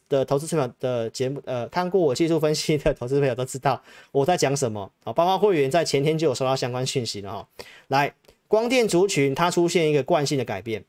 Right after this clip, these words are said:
所以富采还有这样一个讯号，包括另外两档股票也是有这样的讯号，所以我们认为这个股票是我们接下来可以去做一个操作跟锁定的。但是投资朋友，你不要看节目明天就冲进去了哈。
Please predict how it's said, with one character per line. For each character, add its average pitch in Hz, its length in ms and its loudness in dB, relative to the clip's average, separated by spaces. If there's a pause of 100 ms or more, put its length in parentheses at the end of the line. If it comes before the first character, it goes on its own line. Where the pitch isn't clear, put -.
(720)
所 185 240 2
以 165 280 0 (280)
富 240 200 2
采 165 160 2
还 165 100 0
有 151 80 0
这 156 100 2
样 147 120 2
一 127 60 0
个 120 80 0
讯 123 220 -2
号， 127 200 -2 (420)
包 185 180 2
括 190 180 2
另 202 160 2
外 190 140 2
两 151 180 2
档 135 180 2
股 107 160 -8
票 120 320 0 (420)
也 127 180 -2
是 170 100 0
有 156 80 4
这 135 80 -2
样 135 100 0
的 117 60 -4
讯 117 240 -6
号， 107 260 -8
所 185 140 0
以 180 60 4
我 135 100 4
们 123 180 -2
认 190 200 2
为 131 160 2
这 151 360 0 (140)
个 143 140 0
股 120 160 -4
票 156 160 2
是 180 160 0
我 135 60 2
们 110 140 -4
接 147 140 0
下 156 80 0
来 131 80 0
可 131 80 -2
以 120 60 0
去 131 100 -6
做 131 240 0
一 117 40 -4
个 117 100 -4
操 147 180 -2
作 143 160 0
跟 131 220 0 (340)
锁 117 220 0
定 151 180 2
的。 104 160 -6 (140)
但 190 120 2
是 196 120 2
投 185 100 2
资 175 100 0
朋 190 80 2
友， 156 100 2
你 135 100 0
不 151 60 -2
要 165 100 2
看 180 180 -2
节 143 160 0
目 165 100 0
明 135 200 0
天 143 100 2
就 - 20 -10
冲 143 120 -2
进 135 160 -2
去 127 160 -6
了 110 100 -6
哈。 104 180 -10